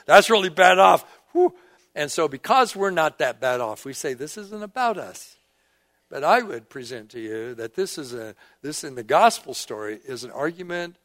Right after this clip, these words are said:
from the greater to the lesser. If Jesus can do this, he can also set you free from all of the other things that are harassing you, where you feel outdueled, overwhelmed, outrun,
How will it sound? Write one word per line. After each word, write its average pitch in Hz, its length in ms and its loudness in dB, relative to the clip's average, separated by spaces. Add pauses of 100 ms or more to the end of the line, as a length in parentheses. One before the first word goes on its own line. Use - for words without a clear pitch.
from 117 200 -18
the 110 80 -16
greater 127 400 -10
to - 180 -20
the 117 100 -16
lesser. 107 400 -14
If 104 140 -16
Jesus 175 460 -14
can 117 240 -18
do 113 220 -12
this, 101 360 -18 (200)
he 123 140 -18
can 113 200 -16
also 120 380 -10
set - 360 -10
you 139 200 -10
free 90 420 -18 (400)
from 117 280 -12
all 135 300 0
of 127 80 -8
the 123 200 -12
other 151 260 -6
things 101 380 -18
that 101 160 -14
are - 40 -20
harassing 110 760 -6
you, 101 280 -20 (280)
where 127 120 -8
you 151 180 -10
feel 131 380 -6 (360)
outdueled, 139 880 -4 (380)
overwhelmed, 147 960 -4 (380)
outrun, 151 880 0